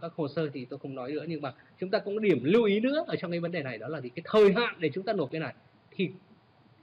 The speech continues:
thì chậm nhất là mười ngày kể từ cái ngày phát sinh nghĩa vụ thuế.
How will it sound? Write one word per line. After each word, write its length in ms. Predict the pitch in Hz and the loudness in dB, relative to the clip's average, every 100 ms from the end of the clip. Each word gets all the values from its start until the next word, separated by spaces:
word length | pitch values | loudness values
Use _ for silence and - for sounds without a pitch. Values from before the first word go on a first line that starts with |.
| _ _ _ _ _ _ _ _ _ _ _ _ _ _ _ _ _ _ _ _ | _ _ _ _ _ _ _ _ _ _ _ _ _ _ _ _ _ _ _ _
thì 140 | 151 143 147 135 | -8 -4 -4 -2
chậm 160 | - 233 - | 2 2 2
nhất 340 | 202 320 - - - _ | 4 4 2 -14 -20 _
là 440 | 165 165 156 131 123 - | -6 -4 -4 -4 -10 -8
mười 280 | 156 170 156 | 2 4 4
ngày 320 | 143 147 131 - - _ _ _ _ _ _ _ _ _ _ 202 | 2 -2 -6 -12 -20 _ _ _ _ _ _ _ _ _ _ 6
kể 340 | 180 139 110 | 8 8 2
từ 60 | 160 160 | -2 -2
cái 100 | 196 | -2
ngày 340 | 170 135 113 127 - | -4 -4 -6 -12 -8
phát 120 | 294 - - | -8 -4 -2
sinh 300 | 247 208 208 | 0 0 0
nghĩa 180 | 269 | 2
vụ 180 | 294 240 | 0 -2
thuế. 260 | 175 190 | -2 -2